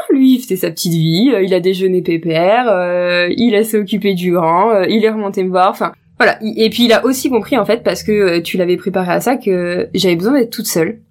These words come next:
et que j'avais pas besoin qu'il soit là avec moi à ce moment-là, et j'aurais pas aimé en fait, euh, qu'il soit sur mon dos. Euh,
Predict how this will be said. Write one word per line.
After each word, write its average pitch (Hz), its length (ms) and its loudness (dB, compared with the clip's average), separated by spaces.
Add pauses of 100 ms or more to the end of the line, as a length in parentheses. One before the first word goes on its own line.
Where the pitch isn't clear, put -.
et 202 60 -2
que 185 60 -2
j'avais 180 200 0
pas 254 140 2
besoin 247 180 0
qu'il 254 120 -4
soit 185 220 -2
là 208 440 0 (200)
avec 202 300 -2
moi 214 240 2
à 202 80 0
ce 202 100 -8
moment-là, 196 420 0
et 190 120 0
j'aurais 170 260 -4
pas 277 200 2
aimé 262 200 2
en 185 80 -2
fait, 180 240 -4
euh, 175 160 0
qu'il 185 220 -6
soit 196 320 0
sur 214 240 -4
mon 196 240 0
dos. 220 340 4
Euh, 180 280 0